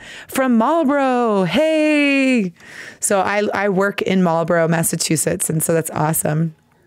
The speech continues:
Oh, good vibes. Lillian, o seu nome é muito similar do que o meu. Lillian, meu nome é Jillian. Jillian and Lillian.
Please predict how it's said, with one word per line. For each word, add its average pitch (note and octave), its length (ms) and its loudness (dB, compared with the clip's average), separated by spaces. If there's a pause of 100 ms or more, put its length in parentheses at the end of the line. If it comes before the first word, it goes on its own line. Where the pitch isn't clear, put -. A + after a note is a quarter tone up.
(1300)
Oh, G3 380 2
good F#3+ 200 0
vibes. F#3 520 -2
Lillian, F#3+ 960 2 (300)
o F3 60 -2
seu G#3 200 -2
nome G#3+ 340 2
é G#3+ 80 2
muito G#3 200 0
similar A3+ 420 0
do A3 80 0
que A#3+ 160 0
o A3+ 80 0
meu. F#3 400 0 (640)
Lillian, F#3+ 560 2
meu F3+ 140 2
nome F#3+ 260 2
é G#3 100 0
Jillian. G3 760 0 (220)
Jillian G#3 400 0
and F3+ 120 2
Lillian. E3+ 520 0